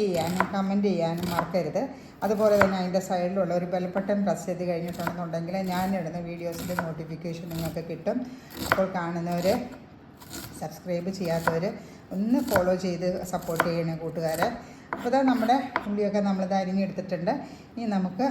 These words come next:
അടുപ്പ്, അടുപ്പിൻ്റെ അങ്ങോട്ടേക്ക് പോകാം. അപ്പം നമ്മുടെ ചട്ടി ഇവിടെ ചൂടായിട്ടുണ്ട്. ഇതിനായിട്ട് നമ്മൾ എടുക്കുന്നത് നെയ്യാണ്. ഞാൻ എടുത്തിരിക്കുന്ന അസീലിൻ്റെ നെയ്യാണ് എടുത്തിരിക്കുന്നത്. നെയ്യിൽ ഉണ്ടാക്കിയാലാണ് ഇതിന് ടേസ്റ്റ് ഉണ്ടാവത്തുള്ളൂ. അതുപോലെ തന്നെ ഇച്ചിരി, ഇച്ചിരി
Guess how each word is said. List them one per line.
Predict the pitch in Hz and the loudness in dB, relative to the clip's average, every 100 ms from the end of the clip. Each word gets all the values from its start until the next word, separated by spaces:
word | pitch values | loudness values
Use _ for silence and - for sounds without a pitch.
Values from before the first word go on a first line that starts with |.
| - - - | -2 -10 -8
അടുപ്പ്, | 180 196 - | -6 -6 -8
അടുപ്പിൻ്റെ | 185 175 180 180 | -8 -6 -6 -6
അങ്ങോട്ടേക്ക് | 170 165 151 156 | -6 -6 -8 -8
പോകാം. | 135 - - - - - - - - - - - - - - - - - - - - - - - | -8 -10 -12 -18 -18 -14 -10 -10 -10 -12 -20 -20 -20 -20 -20 -20 -20 -20 -20 -20 -20 -20 -18 -10
അപ്പം | - 254 | -4 -2
നമ്മുടെ | 208 214 240 - | -2 -4 -4 -2
ചട്ടി | 202 - 294 | -2 0 0
ഇവിടെ | 240 220 - | 2 0 -2
ചൂടായിട്ടുണ്ട്. | 190 196 196 185 170 170 269 - - - - 208 | -2 0 0 0 -2 -2 -2 -6 -18 -18 -2 2
ഇതിനായിട്ട് | 233 254 214 202 196 226 220 | 4 2 2 0 0 -2 -2
നമ്മൾ | 190 214 | -2 -2
എടുക്കുന്നത് | 208 208 202 208 208 196 | -2 -2 -4 -6 -4 -4
നെയ്യാണ്. | 196 202 214 170 156 - 240 | -4 -2 0 0 0 -2 -4
ഞാൻ | 190 196 | -4 -4
എടുത്തിരിക്കുന്ന | 180 185 185 202 190 170 | -4 -4 -6 -6 -4 -4
അസീലിൻ്റെ | 165 202 196 202 208 180 | -2 -2 -2 -2 -4 -4
നെയ്യാണ് | 170 175 170 165 | -4 -2 0 0
എടുത്തിരിക്കുന്നത്. | 160 165 160 170 180 185 | 0 -2 -6 -6 -8 -4
നെയ്യിൽ | 185 190 214 233 | -2 0 2 2
ഉണ്ടാക്കിയാലാണ് | 202 180 180 196 196 165 175 254 - - - - 190 | 2 -2 -2 -2 -2 -2 -2 -4 -8 -16 -18 -8 -6
ഇതിന് | 202 196 - | -4 -6 -2
ടേസ്റ്റ് | 180 170 - | -2 -2 -2
ഉണ്ടാവത്തുള്ളൂ. | 196 165 165 165 170 185 | 0 0 0 -2 -2 -2
അതുപോലെ | 190 208 226 | 0 0 0
തന്നെ | 220 214 | -4 -6
ഇച്ചിരി, | - 240 240 | -6 -6 -6
ഇച്ചിരി | - | -2